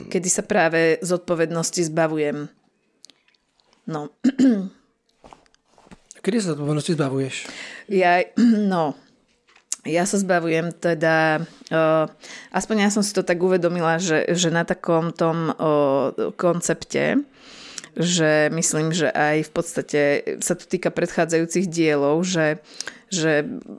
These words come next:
Speaker 1: bolo by fajn, <laughs> keby s-, no, je dobré, že sú tam, ale chcela by som to ako poopraviť, prehodnotiť, že niekde som ako keby žila v takom nejakom domnení, že vlastne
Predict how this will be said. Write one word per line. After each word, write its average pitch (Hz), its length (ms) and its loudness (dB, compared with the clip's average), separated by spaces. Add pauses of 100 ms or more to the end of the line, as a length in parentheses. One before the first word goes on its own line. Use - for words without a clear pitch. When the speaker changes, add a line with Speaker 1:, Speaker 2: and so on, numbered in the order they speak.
(140)
Speaker 1:
bolo 175 260 2
by 165 140 -2
fajn, 160 340 0 (180)
<laughs> - 140 -12
keby - 380 -2
s-, - 320 -4 (540)
no, 220 180 0
je 208 160 4
dobré, 175 260 0
že 202 140 0
sú 202 160 -2
tam, 156 360 0
ale 175 200 0
chcela 180 240 0
by 185 60 -6
som 185 100 -2
to 170 180 2
ako 165 240 0
poopraviť, 160 540 0
prehodnotiť, 165 720 -2 (520)
že 160 160 -2
niekde 185 300 0
som 185 180 -2
ako 175 300 -2
keby 165 160 0
žila 170 240 2
v 165 100 -8
takom 170 220 -6
nejakom 170 320 -2
domnení, 165 640 -2 (460)
že 156 640 0 (400)
vlastne 156 760 0